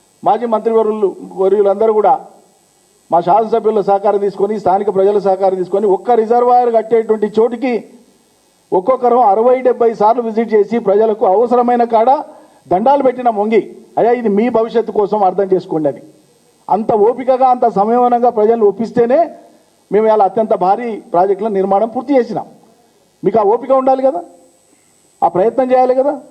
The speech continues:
మీలాగా మేము అడ్డం పడలేదే, నూట తొంభై కేసులు వేపియలేదే పాలమూరు రంగారెడ్డి మీద, కాళేశ్వరం మీద.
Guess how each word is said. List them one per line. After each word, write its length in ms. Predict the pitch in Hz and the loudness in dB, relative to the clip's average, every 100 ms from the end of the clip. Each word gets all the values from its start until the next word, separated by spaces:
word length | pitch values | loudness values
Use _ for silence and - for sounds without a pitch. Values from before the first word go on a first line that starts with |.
| _ _ _ _ _ _ _ _ _ _ _ _ _ - | _ _ _ _ _ _ _ _ _ _ _ _ _ -2
మీలాగా 340 | 254 262 254 | 2 2 2
మేము 200 | 240 226 | 2 2
అడ్డం 200 | 208 247 | 2 2
పడలేదే, 440 | 240 240 240 247 262 - - _ _ _ _ - | 2 2 2 0 -4 -16 -20 _ _ _ _ -2
నూట 160 | 202 240 | 2 2
తొంభై 300 | 233 233 226 | 2 0 2
కేసులు 320 | 226 262 247 | 2 0 2
వేపియలేదే 460 | 233 254 247 233 233 | 2 2 2 2 2
పాలమూరు 400 | 208 226 226 226 | 2 2 2 2
రంగారెడ్డి 340 | 226 226 214 | 2 2 0
మీద, 120 | 220 | 0
కాళేశ్వరం 580 | 220 220 208 208 214 208 | 0 2 2 2 0 0
మీద. 140 | 208 | 0